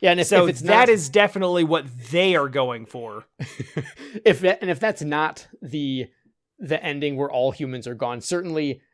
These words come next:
Speaker 1: it's only gonna be like, you know, there's some small villages here and there, and the, the, the main
Speaker 2: At, at the very least, like, the technology that's been killing the life stream is gone now.
Speaker 1: Yeah. Yeah, 'cause wasn't it,
Speaker 2: So
Speaker 1: like,
Speaker 2: we've,
Speaker 1: seven hundred
Speaker 2: we've,
Speaker 1: years later or
Speaker 2: we've all
Speaker 1: something?
Speaker 2: returned to our, to our roots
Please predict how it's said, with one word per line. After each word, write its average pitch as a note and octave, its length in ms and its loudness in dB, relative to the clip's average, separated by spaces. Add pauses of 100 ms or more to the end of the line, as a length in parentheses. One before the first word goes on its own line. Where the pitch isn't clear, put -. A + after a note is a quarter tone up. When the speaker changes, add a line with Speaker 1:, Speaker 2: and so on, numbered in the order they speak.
(100)
Speaker 1:
it's C3+ 160 -6
only D3 200 -2
gonna C#3+ 180 -4
be C#3 140 -4
like, C3 180 -4
you C#3 60 -6
know, B2+ 120 -6
there's B2 200 -10
some B2+ 120 -12
small A2+ 340 -8
villages A#2 480 -10
here B2 180 -10
and A2+ 120 -14
there, A2 160 -14
and G#2 280 -16
the, A#2+ 160 -10 (100)
the, G#2 280 -10 (500)
the C3 120 -10
main A#2+ 520 -12
Speaker 2:
At, G#3+ 180 2
at A#3 160 4
the B3 100 6
very C4 460 2
least, A3+ 480 -2
like, F3+ 300 0
the F3 100 -4
technology F3 1080 2
that's D#3 300 -2
been D#3 300 0
killing E3 500 -2
the D3 100 0
life C#3+ 300 0
stream C3+ 400 -8
is A#2 160 -12
gone A2+ 380 -8
now. F#2+ 360 -16 (360)
Speaker 1:
Yeah. G#2 280 -12 (260)
Yeah, A3 100 0
'cause C#3 120 -10
wasn't E3+ 200 -4
it, F3 40 -4
Speaker 2:
So F3+ 120 4
Speaker 1:
like, E3 80 2
Speaker 2:
we've, E3+ 100 4
Speaker 1:
seven C3+ 200 -4
hundred C#3 160 -6
Speaker 2:
we've, - 200 -2
Speaker 1:
years B2 160 -8
later A#2 220 -6
or F3+ 40 0
Speaker 2:
we've G3+ 160 0
all G#3+ 200 10
Speaker 1:
something? F3+ 100 0
Speaker 2:
returned F#3 600 0
to E3+ 240 0
our, D3+ 340 4
to E3 320 -2
our C#3+ 200 2
roots C#3 640 -6